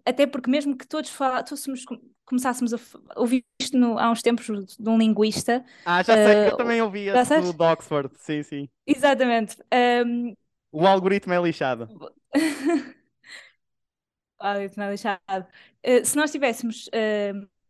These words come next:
Speaker 1: se começássemos todos por falar a mesma língua, eh, eventualmente iríamos todos divergir para dialetos diferentes e cri-, e haver-, haveria-se de criar uma,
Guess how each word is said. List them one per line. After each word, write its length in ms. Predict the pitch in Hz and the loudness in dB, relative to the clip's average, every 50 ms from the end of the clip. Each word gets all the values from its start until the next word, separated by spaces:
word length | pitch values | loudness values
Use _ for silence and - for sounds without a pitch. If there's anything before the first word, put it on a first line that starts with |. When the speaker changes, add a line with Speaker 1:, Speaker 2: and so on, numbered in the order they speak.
| _ _ _ 202 202 196 - 196 - _ 196 202 - _ _ _ _ _ _ _ | _ _ _ -16 -16 -14 -16 -20 -20 _ -20 -20 -20 _ _ _ _ _ _ _
Speaker 1:
se 100 | - - | -14 -4
começássemos 360 | - 277 254 285 254 269 254 | -4 -2 -2 -2 -2 -2 -2
todos 320 | 254 330 - - - - - - _ _ _ | 0 0 -4 -4 -8 -12 -14 -16 _ _ _
por 80 | - - | -20 -6
falar 200 | - 262 247 233 | 0 0 2 2
a 40 | 233 | 2
mesma 160 | 220 220 214 | 0 -2 -2
língua, 240 | 208 247 311 349 349 _ _ _ _ _ | -4 -4 -4 -6 -8 _ _ _ _ _
eh, 320 | 254 233 226 - 214 214 - _ | -2 -2 -2 -2 -4 -8 -6 _
eventualmente 760 | 277 294 277 294 277 262 269 254 240 240 247 233 247 254 254 | -2 0 0 0 0 2 0 0 0 0 -4 -6 -6 -6 -4
iríamos 280 | 233 233 233 233 226 - | -4 -6 -6 -8 -8 -6
todos 200 | 254 240 220 214 | -6 -8 -6 -4
divergir 580 | 247 247 220 220 208 185 - 233 233 240 220 - _ - - _ _ _ _ | -4 -4 -4 -6 -10 -8 -8 -6 -6 -6 -8 -12 _ -20 -20 _ _ _ _
para 100 | 220 233 | -4 0
dialetos 400 | 196 226 220 220 220 214 220 - | 2 2 4 4 2 2 0 -6
diferentes 540 | 233 - - - 220 214 220 220 214 - - | -10 -10 -8 -6 -6 -4 -4 -4 -6 -8 -12
e 40 | |
cri-, 280 | - - - 202 185 - | -14 -12 -10 -10 -10 -6
e 220 | - 220 220 226 240 233 - - - | -2 2 4 4 4 4 2 -4 -6
haver-, 240 | 220 190 220 202 185 - | -6 -4 -4 -6 -4 -4
haveria-se 320 | 214 196 202 226 220 214 - | -4 -4 0 -2 -2 -2 -4
de 60 | - | -8
criar 380 | - 190 202 196 190 196 - | -4 -2 0 2 2 2 0
uma, 300 | - 208 202 196 190 - | -2 -6 -6 -6 -8 -10